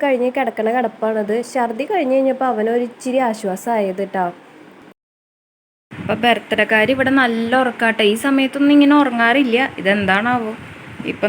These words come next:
Speaker 2: നല്ല ഉറക്കാണ് ആള്.
Speaker 1: അപ്പം മമ്മി ഫുഡ് ഉണ്ടാക്കണ തിരക്കിലാണ്. ആ, അവിയലുണ്ട്, പിന്നെ സാമ്പാർ വെക്കാൻ പോണ്. സ്പെഷ്യലായിട്ട് വേറെ ഒന്നും ഉണ്ടാക്കിയിട്ടൊന്നുമില്ല. അപ്പം ഞാൻ ഉച്ചക്കത്തെ ചോറ്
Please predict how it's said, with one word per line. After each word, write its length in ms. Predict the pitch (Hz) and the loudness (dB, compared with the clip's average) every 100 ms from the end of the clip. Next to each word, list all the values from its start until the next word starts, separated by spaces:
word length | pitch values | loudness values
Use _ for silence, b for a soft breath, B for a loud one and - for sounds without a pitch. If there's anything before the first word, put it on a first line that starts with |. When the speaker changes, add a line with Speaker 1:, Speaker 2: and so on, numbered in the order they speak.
| 220 | 2
Speaker 2:
നല്ല 180 | 226 247 269 | 2 2 0
ഉറക്കാണ് 440 | 254 - 240 226 233 | -2 0 0 2 2
ആള്. 200 | 220 214 214 - - - - - - - - - - - _ _ _ _ - - 240 | 2 2 -2 -8 -18 -18 -18 -20 -12 -10 -10 -12 -14 -16 _ _ _ _ -20 -8 -6
Speaker 1:
അപ്പം 240 | - 277 294 | 0 2 4
മമ്മി 340 | 285 254 269 302 - - | 4 2 2 0 -4 -4
ഫുഡ് 220 | 269 240 | 0 0
ഉണ്ടാക്കണ 320 | 254 262 269 269 | 0 0 0 0
തിരക്കിലാണ്. 540 | 247 233 247 247 226 240 - - - | -2 0 -2 0 -2 -4 -10 -18 -10
ആ, 40 | 208 208 208 202 - 208 | -6 -4 -4 -4 -2 -2
അവിയലുണ്ട്, 540 | 202 220 285 311 269 254 - - - | 0 0 2 2 2 0 -6 -16 -4
പിന്നെ 200 | 220 233 269 | -2 0 0
സാമ്പാർ 420 | 240 214 202 196 | 0 0 -2 -2
വെക്കാൻ 300 | 247 - 226 233 | -2 -2 -2 0
പോണ്. 180 | 240 208 233 | 0 -2 -6
സ്പെഷ്യലായിട്ട് 600 | - 202 190 208 233 269 311 | -6 -6 -4 -2 0 0 0
വേറെ 160 | 302 285 | 2 2
ഒന്നും 140 | 285 285 | 0 0
ഉണ്ടാക്കിയിട്ടൊന്നുമില്ല. 800 | 277 233 226 220 240 247 233 202 220 - - - - - - - - - - - - - - - - | 0 -2 -4 -4 -2 0 0 -2 -4 -8 -20 -20 -20 -20 -20 -20 -20 -20 -20 -20 -20 -20 -20 -20 -16
അപ്പം 160 | - 233 | -4 0
ഞാൻ 80 | 254 277 | 0 0
ഉച്ചക്കത്തെ 520 | - 226 220 214 233 285 | -4 -8 -4 -4 -2 0
ചോറ് 240 | 254 233 | 2 2